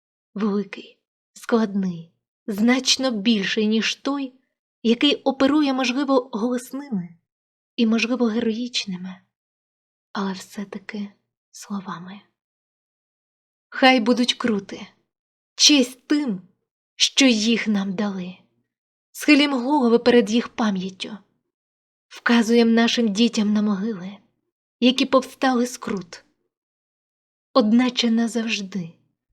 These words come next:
скрізь, день у день, годину в годину, безупинно і вперто твердьмо, що другі крути мають застати вже нас іншими.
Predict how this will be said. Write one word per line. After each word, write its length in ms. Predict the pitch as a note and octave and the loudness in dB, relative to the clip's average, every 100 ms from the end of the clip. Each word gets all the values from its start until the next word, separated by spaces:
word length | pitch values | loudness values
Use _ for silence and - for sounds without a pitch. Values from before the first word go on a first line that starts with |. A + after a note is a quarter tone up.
| _ _ | _ _
скрізь, 720 | - - - B3+ G#3 E3+ - _ _ _ _ _ _ _ | -20 -6 0 2 0 -4 -16 _ _ _ _ _ _ _
день 540 | G3+ F#3+ A#3 B3 B3 - | -6 2 2 4 -2 -8
у 100 | - | -8
день, 420 | A3 G3 F3+ D#3+ E3 _ _ _ _ _ | -6 -4 -6 -8 -14 _ _ _ _ _
годину 600 | A3+ G3+ B3+ G#3+ C4 B3+ | -2 4 4 4 4 4
в 100 | A#3 | 2
годину, 580 | A3+ G#3+ G#3 F#3+ F3+ G3 _ _ _ _ _ - | 2 2 0 -2 -4 -12 _ _ _ _ _ -8
безупинно 840 | G3 G3 G#3 - - F3 F3 G3+ - _ _ _ _ _ | -6 -4 -8 -10 -10 -10 -10 -16 -18 _ _ _ _ _
і 80 | - | -10
вперто 540 | F#3+ _ B3 - - A3 | -10 _ -10 -10 -10 -10
твердьмо, 720 | - G3+ G3 F#3 - A3 - - _ _ _ _ _ _ | -8 -8 -10 -12 -14 -14 -16 -20 _ _ _ _ _ _
що 300 | - - C4+ | -8 0 0
другі 360 | G#3+ C4 A#3 A#3 | 4 4 4 2
крути 420 | A#3+ C#4 C4+ B3 | 0 -2 4 2
мають 360 | A#3 A#3 G#3+ | 4 2 2
застати 520 | G3+ A#3 - A#3+ A#3 A#3+ | 0 0 0 -2 0 0
вже 220 | G#3 G#3+ | 0 0
нас 440 | G#3 G#3 - - - - - _ _ - | 0 -2 -6 -20 -20 -20 -20 _ _ -12
іншими. 640 | G3 F3 - - G#3 A3 | -12 -6 -6 -6 -14 -18